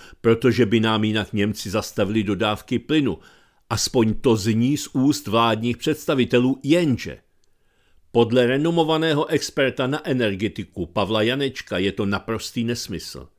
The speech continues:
Důvod? Přes Česko teče plyn také do Bavorska,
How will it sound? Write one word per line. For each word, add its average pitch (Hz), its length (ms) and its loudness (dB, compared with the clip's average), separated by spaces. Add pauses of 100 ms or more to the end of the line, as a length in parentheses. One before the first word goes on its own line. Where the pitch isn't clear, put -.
(500)
Důvod? 107 600 0 (500)
Přes 127 300 2
Česko - 520 0
teče 147 360 0
plyn 123 320 2
také 127 380 0
do 107 180 2
Bavorska, 95 840 -2